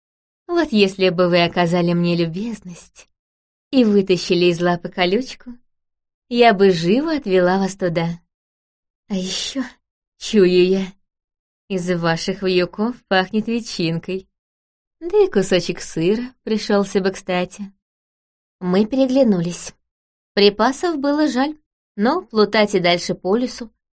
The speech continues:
не зная, приближаемся мы к цели или удаляемся от неё, было просто опасно. «Мы согласны», сказала я. «Только сперва покажите дорогу, а расплатимся честь по чести».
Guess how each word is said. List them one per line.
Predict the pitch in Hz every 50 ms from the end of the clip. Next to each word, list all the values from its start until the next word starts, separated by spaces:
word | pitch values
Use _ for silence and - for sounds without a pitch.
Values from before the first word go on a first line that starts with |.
| _ -
не | 196 202 214
зная, | 202 185 196 202 196 190 190
приближаемся | 196 196 190 175 180 175 170 165 180 190 214 233 220 214 - 214
мы | 196 190
к | 196 -
цели | - - 208 190 190 190 - _ _ _ _ _ _ -
или | - 220 208
удаляемся | 202 196 185 180 170 175 185 214 233 233 220 - 220 214
от | 208 214
неё, | 208 208 196 196 202 196 196 - _ _ _ _ _ _ -
было | 180 175 196 190 311 247
просто | 196 180 175 175 170 - - 202 208
опасно. | 208 - 175 165 165 - - 185 180 175 _ _ _ _ _ _ _ _ _ _ _ _ _ _
«Мы | 359 370 381
согласны», | 370 370 269 220 214 208 208 226 262 311 339 - _ _ _ _ _ _ _ _
сказала | _ - - 190 180 165 185 175 175
я. | 180 175 170 170 170 165 - _ _ _ _ _ _ _ -
«Только | 269 262 262 - 277 262
сперва | - - 254 247 240 226 277 330 370
покажите | - - 220 220 247 254 262 285 277 320
дорогу, | 262 302 294 269 202 165 165 165 170 170 - _ _ _ _ _ _ _ _ _
а | - 214
расплатимся | 226 226 220 - 277 302 359 392 - 262 220 - 202 170
честь | - - 190 214 254 254 -
по | 202 185
чести». | 190 180 165 160 - - - 180 180